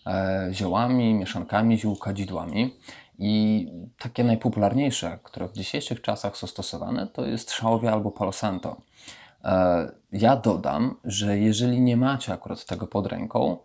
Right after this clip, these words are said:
e, to bądź nie chcecie wydawać pieniędzy, bo to też tak naprawdę nie wychodzi to wcale tak tanio, to możecie zastosować nasze rodzime,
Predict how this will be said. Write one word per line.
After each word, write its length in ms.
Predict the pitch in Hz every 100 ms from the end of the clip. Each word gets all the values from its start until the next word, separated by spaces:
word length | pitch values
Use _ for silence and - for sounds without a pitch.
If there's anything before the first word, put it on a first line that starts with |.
| - - _ -
e, 340 | 95 104 104 104 -
to 480 | - 113 113 110 - -
bądź 440 | - 104 120 127
nie 80 | 120
chcecie 340 | 117 127 - 120
wydawać 400 | 117 120 117 -
pieniędzy, 540 | - 113 107 87 -
bo 140 | -
to 120 | - -
też 240 | 113 -
tak 180 | 104 -
naprawdę 400 | 101 123 113 117
nie 120 | 117
wychodzi 400 | 113 110 113 113
to 100 | 113
wcale 300 | - 117 110
tak 180 | 110 -
tanio, 400 | - 87 113 143 _ - - -
to 100 | 117
możecie 400 | 127 135 - 131
zastosować 680 | 131 - 127 131 127 120 127
nasze 360 | 123 123 113
rodzime, 560 | 107 101 110 113 90